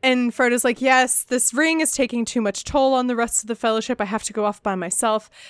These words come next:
And Sam's like, "No, of course you don't. I'll come with you." And then they're like, "I knew it would end, like, I knew we would be together, that we would do this on our own."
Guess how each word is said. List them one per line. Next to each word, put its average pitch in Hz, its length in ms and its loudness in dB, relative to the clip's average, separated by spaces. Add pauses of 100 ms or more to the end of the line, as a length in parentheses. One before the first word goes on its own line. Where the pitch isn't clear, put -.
(120)
And 240 100 -2
Sam's 247 280 -2
like, 269 180 0
"No, 453 340 6
of 330 100 -6
course 427 300 2
you 240 80 -6
don't. 196 200 -4
I'll 381 120 4
come 349 220 -2
with 392 220 -2
you." 202 280 0
And 202 280 -2
then 202 380 -2
they're 214 180 0
like, 196 260 0
"I 269 200 4
knew 247 360 2
it 202 120 -2
would 196 140 0
end, 202 440 -2
like, 220 180 -4
I 262 100 4
knew 233 520 0
we 214 500 -2
would 196 580 -6
be 233 160 2
together, 202 760 2
that 190 180 0
we 240 160 2
would 214 160 -2
do 220 180 -2
this 208 220 -2
on 196 180 0
our 190 200 -2
own." 190 400 -6